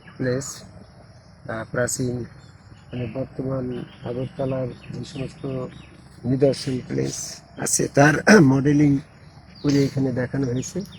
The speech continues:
রেল লাইন দেখানো হয়েছে, স্টেশন দেখানো হয়েছে, বিভিন্ন প্রসিদ্ধ স্থানেরও মডেলিং আছে। এটা অত্যন্ত, আহ, সুন্দর একটা নামকরা প্রসিদ্ধ একটা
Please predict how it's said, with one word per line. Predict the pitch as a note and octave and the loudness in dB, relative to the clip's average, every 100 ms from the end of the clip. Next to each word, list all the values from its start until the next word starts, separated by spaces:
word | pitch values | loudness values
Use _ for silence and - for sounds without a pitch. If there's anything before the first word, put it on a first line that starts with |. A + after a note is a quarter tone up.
| - - - - B2+ | -20 -20 -20 -18 -10
রেল | C3 | -6
লাইন | B2+ B2+ B2+ B2+ B2+ B2+ | -4 -4 -4 -4 -4 -6
দেখানো | B2 A#2+ B2 | -6 -6 -6
হয়েছে, | B2 B2 C#3+ B2+ | -4 -4 -4 -4
স্টেশন | - B2 - A#2+ | -4 -8 -6 -4
দেখানো | B2 B2+ B2+ | -4 -4 -4
হয়েছে, | B2+ - | -4 -6
বিভিন্ন | B2+ A#2+ B2+ B2+ B2+ - | -6 -6 -4 -4 -6 -8
প্রসিদ্ধ | B2 C3+ B2 B2+ B2 | -8 -8 -6 -6 -6
স্থানেরও | - - B2+ B2+ B2 | -8 -6 -4 -2 -4
মডেলিং | B2 B2 A#2+ B2+ B2+ B2+ | -4 -4 -4 -4 -4 -4
আছে। | B2 - D#3+ - - - - - | -4 -6 -6 -10 -20 -20 -20 -14
এটা | - - C3 | -12 -2 -2
অত্যন্ত, | B2+ - C3 A2+ | -2 -2 -4 -2
আহ, | B2+ B2+ B2 B2+ - - - - A#2+ A#2+ A#2+ | -4 -2 -2 -4 -8 -20 -20 -16 -8 -6 -4
সুন্দর | - C3 B2+ C3 | -4 -2 -2 -2
একটা | B2 B2+ | -4 -4
নামকরা | A#2+ A#2+ A#2+ B2 B2 B2 A#2+ - - | -4 -4 -6 -4 -2 -2 -2 -6 -12
প্রসিদ্ধ | C3 - D3 C3+ C#3 | -10 -8 -8 -4 -2
একটা | C3+ A#2+ C#3 B2+ | -2 -4 -2 -2